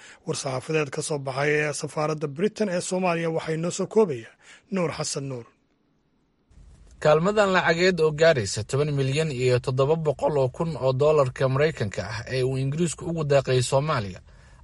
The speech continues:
Speaker 2: ayaa waxaa Isniinta maanta ah ku dhawaaqday wasiirka arrimaha Afrika ee dowladda Britain, Vicky Ford. Lacagtan ayay Britain sheegtay in ay ugu tala gashay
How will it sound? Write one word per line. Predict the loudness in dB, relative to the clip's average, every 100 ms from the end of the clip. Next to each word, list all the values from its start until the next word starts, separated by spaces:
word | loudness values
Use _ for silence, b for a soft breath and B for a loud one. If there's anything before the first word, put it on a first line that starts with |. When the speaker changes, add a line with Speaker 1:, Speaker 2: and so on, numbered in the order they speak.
| 2
Speaker 2:
ayaa | 6
waxaa | 6 6 4 2
Isniinta | 0 0 0
maanta | 0 0 2 2 2
ah |
ku | 2 2
dhawaaqday | 4 4 0 -8
wasiirka | -6 -4 -4 0 2
arrimaha | 4 2 0 0 -2
Afrika | -2 -4 -2
ee | 0 2
dowladda | 2 2 2 0
Britain, | 0 0 -2 -4 -6 -10 -10
Vicky | -4 -4 -4 -2
Ford. | 0 0 -4 -20 -20 -20 B B -6
Lacagtan | 2 2 2 0 0
ayay | -2 -2
Britain | 0 -2 0 -2
sheegtay | 0 -2 -2 -4 -4
in | -4
ay | -6 -6
ugu | -6 -2
tala | 2 2
gashay | 2 0 0